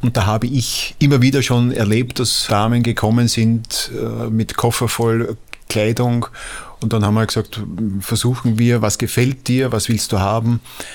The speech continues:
Und dann machen wir Fotos damit. Und es werden Testfotos gemacht, wo dann der, der, der Kunde selbst entscheiden kann, na, wo gefällt er sich besser? Und ich hatte eine Dame bei mir, die ist mit zwei Kleidungsstücken gekommen und hat gesagt, "Das ist mein Favorite,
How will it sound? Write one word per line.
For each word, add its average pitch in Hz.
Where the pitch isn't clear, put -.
Und 117
dann 120
machen 127
wir 131
Fotos 147
damit. 113
Und 113
es 110
werden 120
Testfotos -
gemacht, 104
wo 107
dann 113
der, 107
der, 110
der 110
Kunde 123
selbst -
entscheiden 107
kann, 104
na, 110
wo 117
gefällt 120
er 123
sich 110
besser? 113
Und 123
ich 120
hatte 135
eine 123
Dame 120
bei 139
mir, 135
die 127
ist 127
mit 127
zwei 113
Kleidungsstücken 120
gekommen 120
und 120
hat 113
gesagt, -
"Das 120
ist -
mein 123
Favorite, 120